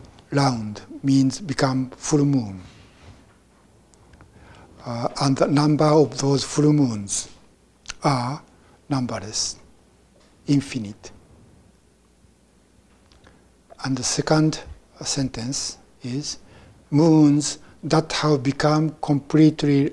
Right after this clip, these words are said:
round are neither one, three, and three before, nor only three or three after."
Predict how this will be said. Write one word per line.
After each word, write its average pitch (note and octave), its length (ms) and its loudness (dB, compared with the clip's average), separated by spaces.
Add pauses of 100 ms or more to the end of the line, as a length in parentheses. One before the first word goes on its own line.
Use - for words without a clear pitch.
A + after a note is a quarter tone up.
round C#3 480 -2 (460)
are C#3 400 -2 (400)
neither D3+ 520 6
one, D3 600 2
three, D3 500 2
and C3+ 300 0
three - 840 -2 (140)
before, C3 500 -6 (320)
nor D3 460 4
only C#3 380 2
three C#3+ 720 0
or C3 220 -4
three C3+ 400 -2
after." A#2 480 -8